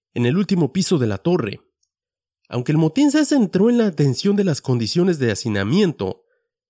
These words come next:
pasaron veinte años antes de que los últimos presos fueran trasladados a la nueva prisión. A simple vista, esto pareció otro motín como los dos primeros, aunque con un final bastante más trágico.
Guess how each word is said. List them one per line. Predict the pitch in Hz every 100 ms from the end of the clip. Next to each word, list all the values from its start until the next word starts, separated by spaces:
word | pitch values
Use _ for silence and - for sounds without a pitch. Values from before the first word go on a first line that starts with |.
| _ _
pasaron | - - 185 247
veinte | 233 262 262 233
años | 208 233 214 151 175
antes | 185 185
de | 143
que | -
los | 120 110 196
últimos | 175 185 117 -
presos | 147 160 143 -
fueran | 147 147
trasladados | 131 110 101 101 123 117 101
a |
la | 92
nueva | 101 104 85
prisión. | - - 202 110 110 _ _ -
A | -
simple | - 277 277 285
vista, | 175 214 - - 101 98 - - _ _
esto | - 165 277
pareció | 269 214 - 202
otro | 220 202
motín | 151 120 202 220
como | 208 160 127
los | 113 110 110
dos | 170 185
primeros, | 175 131 113 175 107 92 - - _ _ _
aunque | 113 117 - 120 110 107 101
con | - 110
un | 143 240
final | - 233 214 220
bastante | 165 117 165 156 147 120
más | 104 107 104 -
trágico. | 151 165 - 104 - 87